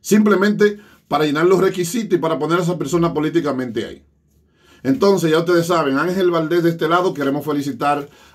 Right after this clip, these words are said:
a Niurka,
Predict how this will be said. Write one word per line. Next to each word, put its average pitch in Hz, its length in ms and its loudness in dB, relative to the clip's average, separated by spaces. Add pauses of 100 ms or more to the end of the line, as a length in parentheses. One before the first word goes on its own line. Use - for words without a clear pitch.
a 113 640 -6 (340)
Niurka, 151 1120 2